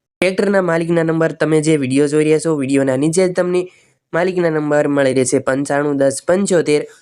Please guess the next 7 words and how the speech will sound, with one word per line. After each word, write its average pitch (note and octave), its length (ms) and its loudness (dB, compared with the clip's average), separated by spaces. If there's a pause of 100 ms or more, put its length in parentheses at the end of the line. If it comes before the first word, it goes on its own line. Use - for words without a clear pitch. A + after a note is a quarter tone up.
(340)
બાવીસ D#3 440 -2
છવ્વીસ, F#3 340 0
તે C#3+ 120 0
ટ્રેક્ટરના C#3+ 500 -2
માલિકના C3+ 480 -2
નંબર D3 240 0
છે. E3 160 0